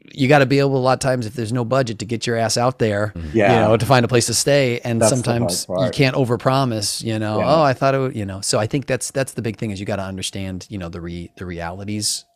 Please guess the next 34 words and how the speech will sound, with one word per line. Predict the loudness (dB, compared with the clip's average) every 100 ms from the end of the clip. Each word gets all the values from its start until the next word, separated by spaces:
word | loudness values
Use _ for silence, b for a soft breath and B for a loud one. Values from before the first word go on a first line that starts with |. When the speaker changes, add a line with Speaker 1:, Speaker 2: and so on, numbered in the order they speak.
| -4
Speaker 1:
of | -2
it. | -2 -6 b b b b -12
Um, | -10 -8 -10 -12 -14 _ _ -12
not | -4
Speaker 3:
What | -2
Speaker 1:
just | 0
Speaker 3:
you | 0
Speaker 1:
the | 0
Speaker 3:
just | -2
Speaker 1:
fun. | -2 -2 -2 -6
Speaker 3:
said, | -8
something | -6 -6 -4
Speaker 1:
Yeah. |
Speaker 3:
really | -4 -6
important | -4 -4 -2
though | -4
for | -4
actors, | -6 -6 -10 -10
if | -6
you | -4 -4
say | 0 0
you're | 2 2
gonna | -2 -2
be | -2
a |
local | -2 -4 -6
hire, | -6 -4
you | -4 -6
really | -4 -2 -4 -8
need | -10 -10
to | -8
mean | -8 -8 -8
that. | -8 -10 -14 _
Speaker 1:
Right. | 6 8